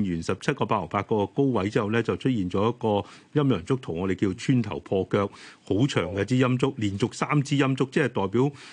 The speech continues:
誒，可能嗰下呢，因為話炒復甦啊，炒旅遊復甦呢，佢嘅股價由十一蚊一飆飆到成十七個八毫八，哇，升咗七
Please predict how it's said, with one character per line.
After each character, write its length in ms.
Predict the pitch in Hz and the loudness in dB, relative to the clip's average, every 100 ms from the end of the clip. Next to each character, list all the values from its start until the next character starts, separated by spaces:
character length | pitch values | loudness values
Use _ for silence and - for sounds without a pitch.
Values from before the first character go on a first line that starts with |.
| - - | -18 -4
誒， 460 | 113 101 101 98 | -2 0 0 0
可 100 | - | 2
能 160 | 160 87 | 0 0
嗰 220 | 92 123 135 | 0 0 0
下 80 | 113 92 | 0 2
呢， 180 | 117 127 | 2 4
因 120 | 143 | 4
為 180 | 127 98 - - - | 2 0 -4 -20 -6
話 140 | 98 | -4
炒 200 | 95 101 | -2 0
復 160 | 131 113 - | -2 -4 -6
甦 320 | - 135 120 | 0 2 2
啊， 100 | 107 | 0
炒 180 | - 123 | 0 0
旅 160 | 117 | 2
遊 120 | 101 82 | 0 -2
復 140 | 92 | -10
甦 240 | - 120 120 | -4 0 2
呢， 120 | 123 | 2
佢 140 | 120 104 | 2 0
嘅 40 | |
股 140 | 95 117 | 0 -4
價 140 | - 92 | -2 -4
由 100 | 78 | -6
十 120 | - 104 | -8 -4
一 60 | 123 | 0
蚊 300 | 127 123 127 - - - | 2 2 0 -4 -10 -6
一 40 | |
飆 280 | 131 151 131 | 0 0 2
飆 180 | 135 123 | 2 2
到 220 | 113 98 | 0 -2
成 300 | 92 90 82 | -4 -8 -8
十 120 | - 90 | -10 -4
七 120 | 135 | -4
個 140 | 127 104 | -4 -4
八 140 | 104 | -2
毫 80 | 85 | -2
八， 200 | - 98 | -2 -2
哇， 140 | 98 101 | -2 -2
升 200 | 139 135 | 0 2
咗 200 | 117 123 - - | 2 0 -2 -10
七 140 | - | -6